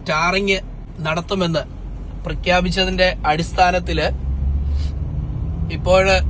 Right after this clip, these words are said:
ഈ കൈതേപ്പാലം ഞാലിയാകുഴി റോഡ് ഇപ്പോൾ അധികാരികൾ ചെറുതായിട്ടൊന്ന് കണ്ണ് തുറന്നിരിക്കുകയാണ്.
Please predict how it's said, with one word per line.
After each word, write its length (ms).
ഈ 100
കൈതേപ്പാലം 600
ഞാലിയാകുഴി 600
റോഡ് 300
ഇപ്പോൾ 280
അധികാരികൾ 580
ചെറുതായിട്ടൊന്ന് 640
കണ്ണ് 280
തുറന്നിരിക്കുകയാണ്. 760